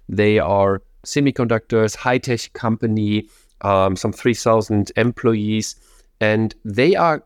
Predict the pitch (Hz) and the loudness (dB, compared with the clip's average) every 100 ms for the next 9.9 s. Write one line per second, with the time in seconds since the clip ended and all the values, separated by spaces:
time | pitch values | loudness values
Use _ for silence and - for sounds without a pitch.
0 | - 135 185 - - 160 156 143 139 131 | -2 0 0 -4 -2 0 2 0 -2 -2
1 | 131 - _ _ _ 110 - - 120 131 | -4 -8 _ _ _ -8 -8 -2 0 0
2 | - 151 143 - - _ 107 101 - 147 | 0 0 0 -8 -16 _ -2 0 -2 -6
3 | - 170 - 185 165 101 - 120 - 123 | -4 -4 0 2 2 -2 -4 -6 -2 -2
4 | 113 104 98 - - 101 95 90 - - | 0 0 0 -4 0 2 2 -2 -8 -8
5 | 95 101 120 202 214 _ _ _ _ 120 | -2 0 4 2 0 _ _ _ _ 0
6 | 120 120 110 - - - 180 190 202 - | 0 0 -4 -12 -16 -2 0 2 0 -2
7 | 131 - - 139 123 113 110 - 139 - | -6 -4 -4 -2 0 0 -2 -4 -4 -2
8 | 135 - - 113 110 - 113 - - 92 | -4 -4 -2 2 0 0 -6 -4 -2 -2
9 | 85 - - - - - - - | -2 -6 -8 -10 -10 -12 -14 -14